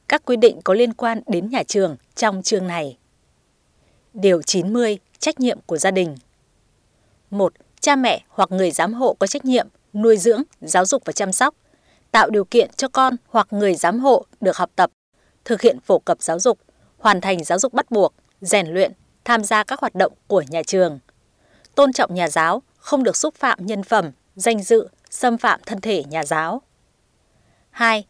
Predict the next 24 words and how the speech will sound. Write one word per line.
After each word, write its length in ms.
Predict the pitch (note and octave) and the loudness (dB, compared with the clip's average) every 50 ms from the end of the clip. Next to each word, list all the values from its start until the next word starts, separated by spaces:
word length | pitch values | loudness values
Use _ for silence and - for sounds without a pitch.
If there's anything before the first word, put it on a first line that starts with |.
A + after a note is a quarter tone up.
| _ _ - | _ _ -2
các 160 | - E4+ - | -2 -2 -2
thành 180 | - C4 G3+ F#3 | -2 -6 -6 -4
viên 240 | - B3+ B3+ B3 A#3+ | -2 -2 -2 -2 -2
trong 160 | - C#4 B3 | -4 -4 -6
gia 120 | B3 C4+ | -4 -4
đình 280 | A#3 A3+ G#3 G3+ E3+ C3+ - _ _ _ | -2 0 -2 -2 -2 -6 -12 _ _ _
có 120 | - G3 G3 | -2 0 0
trách 180 | - D4 D4+ | 0 -2 -4
nhiệm 220 | D4+ D4 C4 - - | -4 -4 -4 -4 -4
xây 240 | - - A#3+ A3+ | -2 0 0 2
dựng 180 | G#3+ G#3 A3+ G#3 - - | 4 4 4 2 2 -2
gia 160 | G3 - A3+ G#3 | -4 -2 -2 0
đình 200 | G3+ F#3+ D#3 C#3 | 0 -2 -4 -4
văn 180 | - F#3+ G3 | -4 -4 -4
hóa, 340 | F#3+ F#3+ F#3 E3+ E3+ G3 B3 - _ _ _ _ _ _ _ _ | -4 -4 -4 -4 -4 -4 -6 -10 _ _ _ _ _ _ _ _
tạo 200 | - A#3 G#3 - | 2 2 2 2
môi 200 | G#3+ A3+ C4+ C#4 | 0 -2 -4 -2
trường 220 | - - A#3+ F#3 E3+ | -2 -2 -4 -4 -4
thuận 140 | G3+ - | -6 -6
lợi 300 | F3+ F#3+ G3+ G3+ F3 - - _ _ _ | -4 -2 -2 -2 -2 -4 -8 _ _ _
cho 140 | - - C4 | -4 -4 -2
việc 200 | A#3 A3+ - - | 0 -2 -2 -2
phát 140 | - C4+ - | -2 -6 -4
triển 240 | - B3+ A3+ D3+ | -2 -2 -2 -2